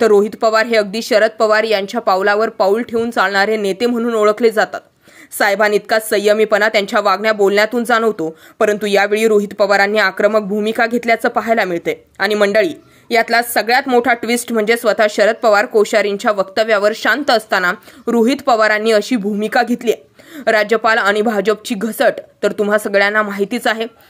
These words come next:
सध्या पवार साहेबांनी देखील भाजपला जवळ करण्याचे प्रयत्न सुरू केलेत, म्हणूनच कदाचित या प्रकरणात ते शांत असावेत. परंतु रोहित पवारांनी आता अशी आक्रमक भूमिका घेतल्यानं राष्ट्रवादी कळत नकळत भाजपाला अंगाशी न लावता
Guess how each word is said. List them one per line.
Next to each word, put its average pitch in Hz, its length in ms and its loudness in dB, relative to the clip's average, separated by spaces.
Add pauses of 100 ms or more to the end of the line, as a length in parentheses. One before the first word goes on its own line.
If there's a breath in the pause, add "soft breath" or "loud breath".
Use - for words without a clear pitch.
(220 soft breath)
सध्या 226 280 2
पवार 214 340 2
साहेबांनी 226 460 -2
देखील 226 300 0
भाजपला 214 480 0
जवळ 208 280 2
करण्याचे 214 440 0
प्रयत्न 214 360 0
सुरू 226 280 -4
केलेत, 233 320 0 (400 loud breath)
म्हणूनच 269 380 2
कदाचित 240 460 0
या 233 180 2
प्रकरणात 220 540 0
ते 233 80 2
शांत 226 340 -2
असावेत. 190 380 0 (360 loud breath)
परंतु 214 320 2
रोहित 208 300 4
पवारांनी 214 440 2
आता 202 220 2
अशी 208 220 2
आक्रमक 208 440 2
भूमिका 208 460 -2
घेतल्यानं 208 500 -2 (280 loud breath)
राष्ट्रवादी 220 600 0
कळत 233 340 0
नकळत 226 340 2
भाजपाला 214 600 0
अंगाशी 214 440 0
न 214 120 -2
लावता 196 520 0